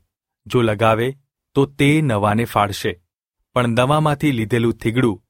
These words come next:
જૂનાને મળતું નહીં આવે. તે જ રીતે નવો દ્રાક્ષારસ જૂની મશકોમાં કોઈ ભરતું નથી. જો ભરે તો નવો દ્રાક્ષારસ મશકોને ફાડી નાખશે અને પોતે ઢળી જશે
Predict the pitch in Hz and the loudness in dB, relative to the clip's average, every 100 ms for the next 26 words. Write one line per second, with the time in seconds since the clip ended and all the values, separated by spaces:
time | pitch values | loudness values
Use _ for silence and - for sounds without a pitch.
0 | _ _ 117 147 156 151 156 143 107 107 | _ _ -2 0 2 0 -2 -2 -2 -2
1 | 120 110 104 110 95 92 - _ _ _ | -2 -2 0 0 -2 -4 -10 _ _ _
2 | _ _ _ _ _ 147 160 139 156 156 | _ _ _ _ _ 0 0 0 -2 0
3 | 156 113 123 117 107 107 - 135 104 92 | -2 0 -2 -2 -2 -2 -2 -2 -2 -6
4 | - _ - 117 160 165 123 110 131 - | -14 _ -6 0 2 2 0 -2 -4 -2
5 | 127 127 - 147 135 104 - 117 101 92 | -2 -2 0 0 0 -4 -4 -2 -2 -4
6 | 101 _ _ _ _ - 123 104 107 120 | -6 _ _ _ _ -4 -2 -2 -2 -2
7 | 104 - _ _ _ - 127 117 139 156 | -2 -6 _ _ _ 0 0 2 2 0
8 | 117 120 127 - 131 135 - 117 113 123 | 2 -2 0 -2 0 -2 -2 -2 -2 -2
9 | - 113 120 - 104 104 107 101 - 110 | 0 0 0 0 0 0 -2 -4 -2 -4
10 | - _ _ _ _ 127 135 139 160 156 | -4 _ _ _ _ 0 0 2 0 2
11 | 165 139 104 120 120 113 - | 0 0 0 0 0 0 0